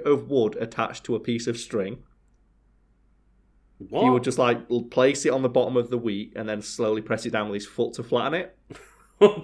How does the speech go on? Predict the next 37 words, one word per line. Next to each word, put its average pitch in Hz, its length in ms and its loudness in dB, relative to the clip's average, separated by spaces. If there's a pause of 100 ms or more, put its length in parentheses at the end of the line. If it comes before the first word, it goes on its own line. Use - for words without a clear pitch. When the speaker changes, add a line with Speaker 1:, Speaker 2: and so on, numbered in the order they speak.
Speaker 2:
God. 156 100 6
Speaker 1:
And 147 80 6
then 131 80 6
he 135 80 4
would 131 80 4
just 123 160 -2
walk 127 320 8
around 117 300 2
in 113 80 -2
a 113 40 0
circle 110 600 -4 (640)
doing 107 280 0
that. 95 260 -6 (260)
And 113 240 -4
the 123 140 0
only 135 260 2
thing 131 220 -2
he 123 80 0
had 123 160 0
to 135 100 -2
line 120 320 0
it, - 160 -10 (120)
like, 117 260 -4
line 120 340 0
up 117 140 -4
his 117 200 -4
things 123 360 -4
was, 120 340 2
and 113 140 -6
I'm 113 120 -4
not 117 160 -4
making 120 280 -6
this 117 120 -4
up, 104 180 -2 (260)
a 113 140 -2
baseball 131 600 2
cap - 440 -8